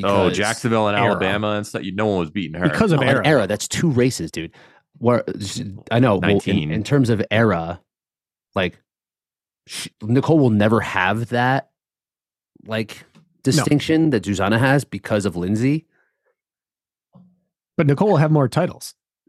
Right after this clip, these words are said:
Speaker 1: Nicole could potentially have more titles.
Speaker 3: She
Speaker 1: But
Speaker 3: probably
Speaker 1: also
Speaker 3: already has
Speaker 1: because
Speaker 3: more titles.
Speaker 1: Well, because there's ten thousand different world championships at this point.
Speaker 2: N-, Nicole's gonna beat Zuzana at a technical obstacle based race, like a fiso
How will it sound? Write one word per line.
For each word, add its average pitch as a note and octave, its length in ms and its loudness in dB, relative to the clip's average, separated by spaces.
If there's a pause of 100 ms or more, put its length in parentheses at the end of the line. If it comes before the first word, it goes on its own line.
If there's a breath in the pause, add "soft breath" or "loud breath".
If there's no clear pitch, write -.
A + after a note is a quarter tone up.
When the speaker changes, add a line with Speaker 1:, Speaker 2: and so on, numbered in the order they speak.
(160)
Speaker 1:
Nicole B2+ 320 0
could D#3 120 0
potentially B2+ 280 0
have A#2 100 2
more F#2+ 120 -4
titles. - 420 -14
Speaker 3:
She F3 160 -2
Speaker 1:
But D#3 60 -2
Speaker 3:
probably C#3+ 260 4
Speaker 1:
also C#3 40 2
Speaker 3:
already C3 160 2
has D3+ 180 4
Speaker 1:
because A2 100 2
Speaker 3:
more F2+ 80 -8
titles. - 440 -10 (120)
Speaker 1:
Well, C3 100 4
because A2 280 0
there's G2+ 200 0 (200)
ten G#2+ 220 2
thousand F#2+ 440 2
different F2+ 360 -4 (320)
world F2 220 0
championships - 580 -2
at - 80 -10
this - 140 -12
point. - 240 -14 (400)
Speaker 2:
N-, A2 240 2
Nicole's C3+ 500 2
gonna C#3 180 2
beat A2 360 -2 (240)
Zuzana F2 800 0 (400)
at E2 260 -4 (440)
a - 40 -8
technical F2 840 -4
obstacle D#2 440 -4
based - 300 -8
race, - 200 -8
like D#2 120 -2
a C#2+ 220 -4
fiso E2 760 -2